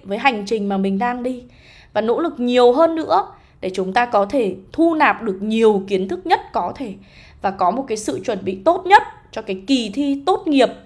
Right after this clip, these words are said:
trung học phổ thông hai không hai tư sắp tới chúng mình nhá. Hy vọng là sẽ được gặp các bạn ở trong những khóa học của học văn chị Hiên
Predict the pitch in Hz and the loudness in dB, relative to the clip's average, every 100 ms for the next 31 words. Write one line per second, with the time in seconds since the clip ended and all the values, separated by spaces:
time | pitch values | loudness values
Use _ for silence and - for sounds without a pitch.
0 | - - 269 269 196 - 170 233 233 214 | -18 -8 -6 -6 -8 -8 -8 -4 -4 -6
1 | - - - - 254 254 254 240 247 240 | -20 -20 -6 4 4 4 -2 -2 -6 -4
2 | 240 226 - 277 - 196 185 185 - 185 | -4 -4 -4 -4 -2 -2 -2 -8 -12 -8
3 | 196 202 247 311 - - - - - 269 | -6 0 4 2 0 -20 -20 -20 -6 4
4 | 269 214 220 202 240 - 269 240 226 277 | 6 6 4 2 0 0 0 2 4 4
5 | 285 269 - - - 214 180 262 247 247 | 8 6 4 -8 0 2 2 2 0 0
6 | 247 240 - - 180 294 269 - 190 185 | -4 -6 -4 -2 2 4 2 2 -4 -2
7 | 233 240 277 240 285 277 | -4 -4 -8 -2 2 2